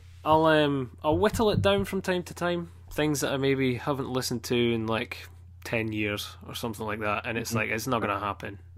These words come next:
Speaker 1: Like, I'll digitize
Speaker 2: Right.
Speaker 1: it and then get rid of it, but otherwise, no. I'll, I don't think I'll ever get rid of it at all. I actively look for sort of new C D players 'cause, God, you can only have a C D player for so long before it packs in.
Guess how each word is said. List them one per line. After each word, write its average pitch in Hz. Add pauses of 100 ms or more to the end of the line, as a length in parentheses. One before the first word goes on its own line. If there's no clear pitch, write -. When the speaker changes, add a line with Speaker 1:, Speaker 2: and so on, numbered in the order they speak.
Speaker 1:
Like, 110
I'll 131
digitize 113
Speaker 2:
Right. 110
Speaker 1:
it -
and 104
then 107
get 117
rid 110
of 101
it, 107
but 120
otherwise, 117
no. 110 (180)
I'll, 117 (120)
I 123
don't 135
think 123
I'll 113
ever 110
get 110
rid 107
of 104
it 107 (500)
at -
all. 107 (1000)
I 110
actively 120
look 110
for 110 (1120)
sort -
of 117
new 117 (840)
C 139
D 120
players 120
'cause, -
God, 117
you 107
can 120
only 120
have 113
a 107
C 123
D 110
player 113
for -
so 120
long 110
before 110
it 95
packs 110
in. 110